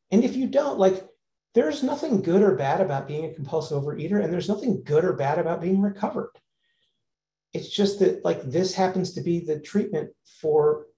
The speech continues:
the way that I felt because I'm a compulsive overeater and I don't wanna feel that way. So, but if you don't have what I have, if all you need to do is work with a nutritionist and a trainer and go to some meetings and you can diet with group support and you're good,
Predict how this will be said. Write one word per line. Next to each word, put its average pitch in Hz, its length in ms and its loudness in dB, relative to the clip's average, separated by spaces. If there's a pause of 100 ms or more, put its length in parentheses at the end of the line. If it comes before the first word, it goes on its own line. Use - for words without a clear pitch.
the 147 100 0
way 147 240 2
that 160 160 2
I 147 140 4
felt 175 400 -2
because 151 280 -2
I'm 151 80 -2
a 143 60 -4
compulsive 147 480 -6
overeater 151 640 0
and 147 140 -4
I 147 60 -2
don't 160 160 -2
wanna 165 160 -2
feel - 220 -2
that - 140 -8
way. - 140 -10 (720)
So, 147 640 -2 (640)
but 175 100 6
if 185 100 2
you 208 120 6
don't 226 120 6
have 202 220 0
what 185 80 2
I 165 80 4
have, 220 300 0
if 147 120 -4
all 175 120 0
you 190 40 2
need 190 120 4
to 151 120 -6
do 185 80 2
is 185 120 2
work 170 160 -8
with 180 80 -4
a - 20 -2
nutritionist 175 580 -6
and 143 140 -2
a - 20 -8
trainer 175 300 2
and 147 100 0
go 151 120 6
to 170 80 0
some 139 200 -4
meetings 170 340 2
and 139 120 -2
you - 100 -6
can 190 120 0
diet 170 240 -2
with 226 120 -14
group 175 200 -10
support - 440 -2
and 139 140 -4
you're 170 140 0
good, - 400 0